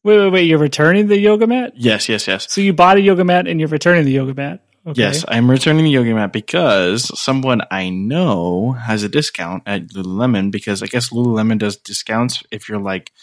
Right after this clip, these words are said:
Speaker 2: a yoga instructor. And so someone I know who's the yoga instructor gets, like, it's, like,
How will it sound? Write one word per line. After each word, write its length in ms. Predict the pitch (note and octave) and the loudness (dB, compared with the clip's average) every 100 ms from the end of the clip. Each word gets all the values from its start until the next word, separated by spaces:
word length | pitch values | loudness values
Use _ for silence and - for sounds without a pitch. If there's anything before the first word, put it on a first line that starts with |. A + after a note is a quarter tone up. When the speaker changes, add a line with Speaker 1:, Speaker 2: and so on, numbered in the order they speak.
| - _ - | -20 _ -8
Speaker 2:
a 60 | |
yoga 320 | G#2 G2 G2+ B2+ | -4 -4 -2 -2
instructor. 680 | C3+ C3 E3+ D#3+ F#3 G3 - _ _ _ - | -2 -4 -6 -4 -4 -4 -8 _ _ _ -4
And 340 | A2 G#2+ G2+ | 0 0 0
so 300 | A#2 G#2+ G#2 | 0 0 0
someone 280 | G2+ A#2 A2+ | -2 0 0
I 60 | G#2+ | 0
know 220 | G#2+ G#2+ | -2 -2
who's 200 | G#2+ - | -6 -4
the 60 | |
yoga 200 | A#2 D3 | 0 2
instructor 360 | A2+ - G#2 G#2 | 2 -2 -4 -6
gets, 240 | G2+ G2+ | -8 -8
like, 380 | G2+ F#2+ F#2 - - | -6 -6 -8 -20 -20
it's, 120 | - | -16
like, 100 | G#2+ | -16